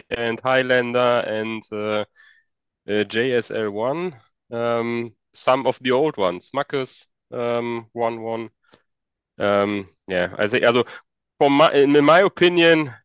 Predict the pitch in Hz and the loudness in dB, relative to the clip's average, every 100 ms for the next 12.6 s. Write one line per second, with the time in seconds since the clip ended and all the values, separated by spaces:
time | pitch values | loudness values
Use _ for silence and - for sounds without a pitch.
0 | - 123 127 120 113 - 123 127 - 101 | -8 -4 -4 -4 -8 -6 -4 -2 -4 -6
1 | 98 110 117 - - 95 95 104 - 92 | -4 0 0 -2 -16 -12 -8 -8 -6 -4
2 | 92 90 90 104 87 - 92 104 98 - | -2 -2 -2 -2 -6 -6 -6 -6 -6 -12
3 | 98 - 123 - 120 - 98 107 127 135 | -14 -10 -8 -4 -4 -2 -6 -4 0 2
4 | 131 - _ 117 - 110 - 127 123 - | 2 -4 _ -6 -4 -6 -2 -2 -4 -14
5 | _ _ _ _ 98 95 98 95 - - | _ _ _ _ -8 -6 -4 -8 -12 -20
6 | _ - 120 - 147 147 139 123 123 - | _ 0 0 2 0 0 -4 -4 -4 0
7 | 127 131 127 - 117 120 113 107 - - | 0 0 -4 -8 -10 -4 0 -2 -4 -20
8 | - _ _ _ - - 127 139 131 127 | -20 _ _ _ -20 0 0 2 0 -2
9 | - - 131 127 127 123 123 113 123 135 | -8 -2 0 2 0 0 -4 -2 2 2
10 | 131 - _ _ _ _ _ _ _ 101 | 0 -4 _ _ _ _ _ _ _ -6
11 | 107 107 107 110 101 _ - _ _ - | -2 -2 -4 -8 -14 _ -20 _ _ -4
12 | 101 95 104 202 - | -4 -4 -6 -6 -6